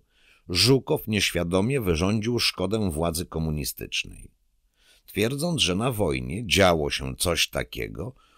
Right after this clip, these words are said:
o czym nie warto wspominać. Zadał śmiertelny cios terminowi komunistycznemu.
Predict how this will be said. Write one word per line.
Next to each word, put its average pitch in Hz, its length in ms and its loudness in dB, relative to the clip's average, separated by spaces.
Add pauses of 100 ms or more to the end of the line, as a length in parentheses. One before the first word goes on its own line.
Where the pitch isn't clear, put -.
(140)
o 95 80 4
czym 92 280 4
nie 92 140 4
warto 82 380 2
wspominać. 92 840 -2 (600)
Zadał 101 300 4
śmiertelny 98 760 -2
cios - 300 -2
terminowi 98 560 -2
komunistycznemu. 82 1080 -2